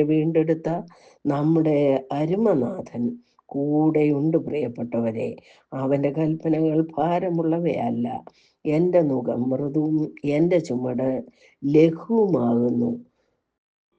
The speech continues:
ആ, മത്തായി പതിനൊന്നിൻ്റെ ഇരുപത്തൊമ്പതും മുപ്പതും വാക്യങ്ങൾ വായിച്ചാൽ അത് മനസ്സിലാകും. നമുക്ക് തന്നിരിക്കുന്ന ക്രൂശ് ചുമന്നുകൊണ്ട്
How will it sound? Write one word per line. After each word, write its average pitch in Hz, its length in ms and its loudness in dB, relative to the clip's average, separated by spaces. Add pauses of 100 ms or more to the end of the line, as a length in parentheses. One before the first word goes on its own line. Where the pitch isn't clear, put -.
(560)
ആ, 127 80 -4 (260)
മത്തായി 139 640 0 (840)
പതിനൊന്നിൻ്റെ 147 840 2 (1200)
ഇരുപത്തൊമ്പതും 139 880 -2
മുപ്പതും 135 460 -2
വാക്യങ്ങൾ 131 520 -4
വായിച്ചാൽ 135 500 -4
അത് 139 160 -2
മനസ്സിലാകും. - 640 -8 (340)
നമുക്ക് 208 420 0
തന്നിരിക്കുന്ന 135 800 -2 (120)
ക്രൂശ് 151 540 -2
ചുമന്നുകൊണ്ട് 156 840 0